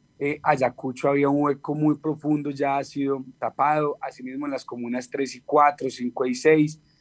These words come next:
donde efectivamente esta reparación de la malla vial ya ha comenzado su ciclo,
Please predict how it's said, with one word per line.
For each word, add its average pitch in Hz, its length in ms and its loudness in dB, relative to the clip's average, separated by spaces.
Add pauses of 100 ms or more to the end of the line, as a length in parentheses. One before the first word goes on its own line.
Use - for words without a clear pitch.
(180)
donde 147 760 0 (100)
efectivamente 160 1000 0 (300)
esta 160 320 -4
reparación 127 640 -2
de 143 120 0
la 135 160 0
malla 117 280 -4
vial 131 360 0 (280)
ya 131 460 0
ha 135 140 -8
comenzado 123 580 -4
su 117 120 -8
ciclo, 117 460 -4